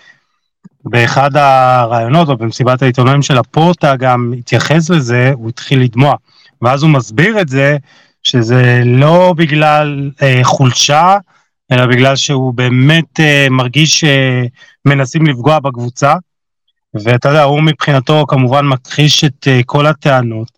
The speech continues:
אבל קודם כל, כמו שאמרתי לך לפני השידור, אה, הכי מסכנים זה האוהדים. והאוהדים שסבלו במשך כמה שנים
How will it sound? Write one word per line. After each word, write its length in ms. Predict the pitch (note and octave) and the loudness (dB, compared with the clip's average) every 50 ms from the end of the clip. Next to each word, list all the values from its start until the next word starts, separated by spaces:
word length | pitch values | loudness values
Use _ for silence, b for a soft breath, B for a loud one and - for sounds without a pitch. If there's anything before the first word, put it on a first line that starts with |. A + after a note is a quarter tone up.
| _ b b b b b b b b b b b - | _ b b b b b b b b b b b -10
אבל 140 | A2+ G#2 A2+ | -8 -8 -6
קודם 260 | - D#3 E3+ F#3+ G3 | -2 0 0 0 0
כל, 60 | E3+ E3 | -2 -4
כמו 200 | C3 B2+ C#3 C3+ | -4 -2 -4 -2
שאמרתי 320 | D3 D#3 D3+ D#3 D#3 - | -2 0 0 0 0 0
לך 80 | - E3+ | -2 -2
לפני 280 | D3+ C#3 B2 D#3+ E3+ | -2 -2 0 0 0
השידור, 640 | E3 D#3 - C#3+ B2+ C3 F#3 G3+ F#3 C#3+ B2 B2 - _ - C3+ | 0 0 -2 -4 -2 0 2 2 2 0 -2 -6 -12 _ -4 -2
אה, 360 | C3 C3 B2+ B2 A#2+ A#2+ B2 A#2 | 0 2 2 2 0 0 -2 -2
הכי 200 | G#2+ - - D#3 | -2 -2 0 0
מסכנים 580 | E3+ F#3+ F3+ - - E3+ C#3 C3 B2 B2 A#2+ A2+ | 0 0 0 -2 -4 -2 0 0 0 0 -2 -2
זה 160 | G#2+ B2 B2 | -2 0 0
האוהדים. 580 | B2 B2+ C3 A#2+ D3 A3 A#3+ F3+ B2 - _ _ _ _ _ _ _ B B B B B _ - - G#2 G#2+ | 2 2 0 0 -2 -2 -4 -4 -8 -10 _ _ _ _ _ _ _ B B B B B _ -14 -12 -4 0
והאוהדים 1000 | B2 B2 A#2+ A#2+ A#2+ A#2 A#2 A#2+ A#2+ A#2+ A#2+ A#2+ B2 A#2+ - D3+ F3 G3 G3 F3+ | 2 2 4 4 4 4 2 2 2 2 2 2 0 0 0 0 -2 0 -2 -4
שסבלו 800 | - - E3 D3 C#3+ C#3 C3 B2+ - - C3 A2+ A2 C3+ D#3+ E3 | -6 -4 -2 -2 -2 -2 -4 -8 -6 -6 -6 -2 0 2 2 2
במשך 480 | D3+ D#3 D3 C#3+ D#3 D#3 - - F3+ - - | 4 2 0 0 0 -2 -2 -4 -6 -2 0
כמה 220 | D#3+ D3+ D#3+ D#3 | -2 0 0 -2
שנים 440 | - - C#3+ B2+ C#3 D3+ D3+ D3+ | -4 -4 -6 -4 -2 -2 -2 0